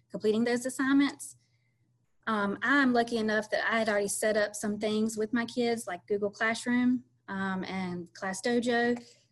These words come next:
to stay in contact with parents and kids. But many teachers at my school had to set it up in March. So that was definitely a challenge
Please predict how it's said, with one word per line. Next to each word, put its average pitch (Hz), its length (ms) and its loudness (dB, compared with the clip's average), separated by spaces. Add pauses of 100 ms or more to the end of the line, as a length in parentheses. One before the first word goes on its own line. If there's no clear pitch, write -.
(140)
to 202 120 -6
stay 202 240 2
in 214 100 0
contact 226 420 -2
with 226 200 -6
parents 233 580 -2
and 214 160 -4
kids. 233 680 -2 (380)
But 208 160 0
many 233 220 4
teachers 208 680 -4
at 185 120 -6
my 202 100 -4
school 214 560 -2 (360)
had 196 200 -6
to 202 240 -2
set 220 220 0
it 202 100 4
up 196 300 -2 (340)
in 196 160 -2
March. 180 540 -6
So - 160 -10
that 190 160 -4
was 196 100 -4
definitely 190 360 -6
a - 20 -10
challenge 180 460 -6